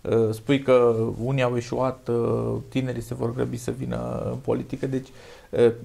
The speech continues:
celălalt, uh, publicul țintă, dacă vreți, nu era foarte bine țintit. Uh, pe de altă parte, sigur că cei care, uh, eșuaseră, decreței, printre care, mă rog, în funcție de cum, uh,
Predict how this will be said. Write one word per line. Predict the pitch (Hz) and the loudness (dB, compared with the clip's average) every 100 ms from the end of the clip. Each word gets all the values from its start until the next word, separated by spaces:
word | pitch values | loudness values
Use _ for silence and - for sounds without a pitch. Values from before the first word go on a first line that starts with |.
| - - | -16 -16
celălalt, | - 190 196 147 98 92 - | 2 6 8 8 6 4 0
uh, | 117 117 117 120 120 | -6 -2 -4 -4 -4
publicul | - 156 156 151 | -2 0 0 -2
țintă, | - 170 156 135 | -2 -2 2 0
dacă | 123 120 | 0 -2
vreți, | 127 156 156 185 | -4 -6 -6 2
nu | |
era | 170 131 | 4 4
foarte | 123 120 127 | 0 -2 -2
bine | 123 120 120 117 120 120 117 117 | -2 -4 -2 -2 -2 -4 -4 -6
țintit. | - 120 - 120 190 - - - - - - | -8 -10 -6 -6 -6 -10 -20 -20 -20 -20 -8
Uh, | 92 135 131 127 123 120 120 117 - 139 - - | 0 4 6 8 8 4 2 -2 -6 -6 -6 0
pe | 185 | 4
de | |
altă | 190 180 | 4 2
parte, | 160 165 165 160 151 147 - 160 131 | 0 0 4 4 4 0 -6 -10 -10
sigur | - 151 147 | -4 -2 2
că | 135 127 131 131 135 - 98 - - - - - - | 0 0 -6 -10 -8 -6 -6 -8 -10 -12 -14 -18 -20
cei | - 147 135 | -2 0 4
care, | 127 127 123 123 123 120 | 2 2 -2 -2 -4 -4
uh, | 117 120 120 120 117 | -2 -2 -4 -4 -2
eșuaseră, | 120 - 123 123 - 113 110 123 120 131 | -2 4 6 6 2 -4 -4 -6 -6 -2
decreței, | 120 123 117 - 143 104 - | 0 2 2 2 2 2 -6
printre | 120 127 | -10 -8
care, | 117 131 131 131 | -6 -4 -6 -6
mă | 127 | -4
rog, | 117 | -4
în | 113 | -6
funcție | 110 139 - | -6 -6 -2
de | 120 113 - | -2 -2 -4
cum, | 135 120 117 | -4 -2 0
uh, | 117 | 2